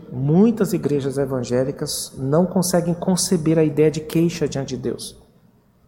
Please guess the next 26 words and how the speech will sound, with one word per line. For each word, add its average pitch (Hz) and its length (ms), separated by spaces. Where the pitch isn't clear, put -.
Queixa, 156 280
todo 147 220
mundo 143 160
sabe 131 400
que - 140
é 156 60
pra 147 580
diretora 131 400
de - 80
colégio, 135 600
né? 135 220
Queixa 139 400
pra 135 140
fazer 123 300
pro 131 160
vizinho, 139 600
pra 139 140
fazer 127 160
pra 131 100
polícia, 143 600
pro 127 120
PROCON. 151 680
Mas 123 120
pra 165 160
Deus, 147 400
não. 139 280